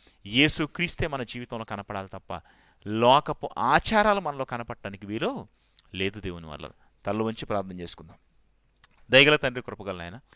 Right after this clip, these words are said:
మీ పిల్లలకు మీ మాటలు చెప్పాను, విన్న మాటలు హృదయంలో భద్రపరుచుకొని మీ చిత్తాన్ని తెలుసుకొని ఉత్తమమైన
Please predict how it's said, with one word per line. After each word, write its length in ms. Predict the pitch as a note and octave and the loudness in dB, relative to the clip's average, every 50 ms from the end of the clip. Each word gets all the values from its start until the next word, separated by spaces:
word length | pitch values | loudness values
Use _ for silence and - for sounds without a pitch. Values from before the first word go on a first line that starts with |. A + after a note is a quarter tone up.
| _ _ _ _ _ _ _ _ _ _ _ _ _ _ _ _ _ | _ _ _ _ _ _ _ _ _ _ _ _ _ _ _ _ _
మీ 60 | G#2 G2+ | -8 -6
పిల్లలకు 380 | - B2 A2+ B2 C3 C3 C3 | -4 2 2 2 2 2 -2
మీ 100 | B2+ C3 | -6 -4
మాటలు 340 | B2+ A#2+ A#2+ B2+ C3 C3+ C3+ | 0 2 2 2 0 -2 -10
చెప్పాను, 420 | - - A2 - _ D2 C2 - _ _ - - - _ _ _ _ _ _ _ - | -12 -12 -14 -14 _ -18 -18 -18 _ _ -20 -20 -20 _ _ _ _ _ _ _ -8
విన్న 160 | G#2+ G#2+ A#2 | -4 -2 2
మాటలు 360 | A#2+ A#2+ B2+ C3+ - C3+ C3 | 4 6 6 6 4 0 -8
హృదయంలో 460 | B2+ - B2 A#2 B2+ B2+ B2+ B2+ A#2+ | -8 -8 -8 -6 -6 -8 -8 -8 -8
భద్రపరుచుకొని 680 | G#2 G2 F#2+ - - - - - - - - - - _ _ _ _ _ _ _ _ _ _ _ _ _ _ _ _ _ _ _ _ _ _ _ _ - | -6 -6 -6 -6 -8 -10 -10 -14 -18 -20 -20 -20 -20 _ _ _ _ _ _ _ _ _ _ _ _ _ _ _ _ _ _ _ _ _ _ _ _ -4
మీ 140 | A2 C3+ D3+ | 4 4 4
చిత్తాన్ని 500 | - - E3+ D#3 - - F#3+ F#3+ F#3+ F3+ | 6 4 0 -2 6 8 8 8 8 6
తెలుసుకొని 400 | E3+ D#3+ D#3 - - - C3 A#2+ | 0 -2 -4 -4 -6 -6 -6 -6
ఉత్తమమైన 800 | B2+ - - _ F3 F3 F3 F3 F3 F3+ G3 F#3+ E3 A#2 D2+ | -8 -8 2 _ 4 6 8 8 8 8 8 8 4 0 -4